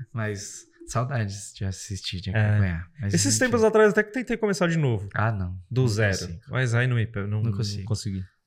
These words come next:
Speaker 1: Só se eu fosse assistir com a minha esposa, que ela não assistiu.
Speaker 2: Ah, isso é legal.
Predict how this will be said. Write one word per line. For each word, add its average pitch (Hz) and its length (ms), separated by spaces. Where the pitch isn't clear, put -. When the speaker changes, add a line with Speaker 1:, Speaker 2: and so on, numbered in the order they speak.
Speaker 1:
Só - 180
se 127 120
eu 123 40
fosse 147 320
assistir 139 240
com 143 140
a - 20
minha 127 120
esposa, 113 360
que 117 80
ela 107 100
não 104 80
assistiu. 98 460
Speaker 2:
Ah, 117 120
isso 107 180
é - 20
legal. 117 440